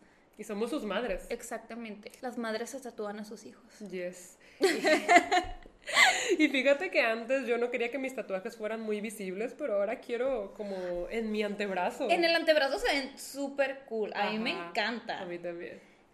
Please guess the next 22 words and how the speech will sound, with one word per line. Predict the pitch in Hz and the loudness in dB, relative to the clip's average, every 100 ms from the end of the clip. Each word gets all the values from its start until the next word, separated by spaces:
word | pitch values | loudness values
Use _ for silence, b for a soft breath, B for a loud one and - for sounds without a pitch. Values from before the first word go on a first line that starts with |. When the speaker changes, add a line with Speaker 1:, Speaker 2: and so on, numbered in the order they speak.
| - | -12
Speaker 2:
Entonces, | - 220 220 214 220 247 240 | -8 -6 -6 -6 0 0 0
sí. | - 254 233 208 - 254 | -2 0 0 0 -4 -2
O | |
sea, | 311 320 294 | 6 8 8
yo | 349 | 4
sí | 403 427 | 4 4
tengo | 415 453 | 2 2
planeados | 415 302 285 320 | 2 4 0 -2
algunos. | 269 277 302 311 | -4 -4 -6 -6
No | 240 247 | -6 -6
sé | 269 | -6
si | 285 | -6
me | |
los | 277 254 | -4 -2
voy | 233 | -2
a | 233 | -2
hacer | 262 254 | -4 -8
próximamente, | 240 240 262 247 226 226 254 254 196 | -10 -8 -8 -6 -6 -4 -2 -2 -2
Speaker 1:
Ujú. | 196 | -2
Speaker 2:
la | 190 185 180 | 0 0 2
verdad. | 185 190 185 185 190 269 - - | 0 0 0 0 0 -2 -12 -8
Pero | - 277 277 294 | 4 6 6 4